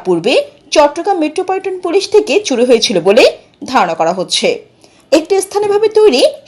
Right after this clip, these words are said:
সাত দশমিক ছয় দুই মিলিমিটার রাইফেল, এক রাউন্ড রাইফেল, অ্যামুনিশন এবং একটি স্থানীয়ভাবে তৈরি হাতবোমা। অভিযান শেষে উদ্ধারকৃত অস্ত্র ও গুলি হাজীগঞ্জ থানা পুলিশের কাছে হস্তান্তর করা হয় আইনগত ব্যবস্থা গ্রহণের জন্য।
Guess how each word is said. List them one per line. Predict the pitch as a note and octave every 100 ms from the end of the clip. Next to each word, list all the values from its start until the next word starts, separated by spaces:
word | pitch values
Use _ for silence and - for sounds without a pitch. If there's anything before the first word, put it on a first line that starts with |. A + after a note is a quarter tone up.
| -
সাত | A3 F#3
দশমিক | F3+ - G#3+ G#4 - _ _ -
ছয় | F#4+ F#4+
দুই | F#4+ F#4+
মিলিমিটার | D#4+ D#4+ D4+ D#4 G3
রাইফেল, | F3 F3 C4 C#5+ - _ _ G#3+
এক | A#3 A3+
রাউন্ড | A#3+ B3 B3+ F#3+
রাইফেল, | E3+ F3 A#3+ B4+ - -
অ্যামুনিশন | A#3+ D4 G#4 G4 C4 A4 - _ _
এবং | G#3 F#3 G#3 E3+
একটি | - E4+ A#4
স্থানীয়ভাবে | G4 F#4 F#4 F#4+
তৈরি | F#4+ F#4 F4+ D4+
হাতবোমা। | G3 G3 E3+ D#3 - _ _ _ _ _ _
অভিযান | C4 D4 F#4+ G#4+ G4+
শেষে | G4 F#4+ G4+ -
উদ্ধারকৃত | C#4+ D#4 D#4+ D#4+ D#4 - B3
অস্ত্র | B3+ D4+ C4
ও | B3 A#3
গুলি | C4+ C4+ C#4+
হাজীগঞ্জ | B3+ B3 C4+ C#4
থানা | - C4+ B3+
পুলিশের | A3+ G#3 -
কাছে | - - A#4 D#5 _ _ -
হস্তান্তর | E4 A4 G#4+ G#4+
করা | G#4+ G#4
হয় | C#4 A4+ - - _ C4
আইনগত | C4+ C#4+ D#4+ B3
ব্যবস্থা | F3 - - G#4+
গ্রহণের | C#4 B3+ G3+ F#3
জন্য। | F3